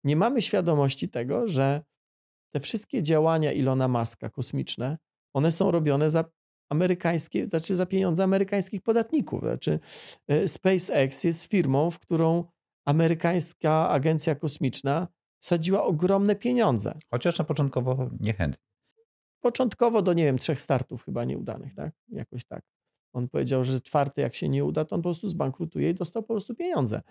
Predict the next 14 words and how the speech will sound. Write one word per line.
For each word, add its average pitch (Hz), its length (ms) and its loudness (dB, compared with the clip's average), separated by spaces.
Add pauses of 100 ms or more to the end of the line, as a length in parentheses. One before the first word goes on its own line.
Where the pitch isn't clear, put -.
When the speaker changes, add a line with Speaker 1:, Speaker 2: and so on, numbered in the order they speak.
(400)
Speaker 1:
Bo, 147 600 2
e, 139 400 2
amerykański, 165 1400 0
amerykański 160 640 0
sposób 156 380 -2
myślenia 156 560 2
na 123 120 0
temat 143 320 -2
technologii 151 680 -4 (400)
jest 151 280 -2 (180)
dość 156 680 0
inny 165 320 2
niż 165 160 2
europejski. 165 800 0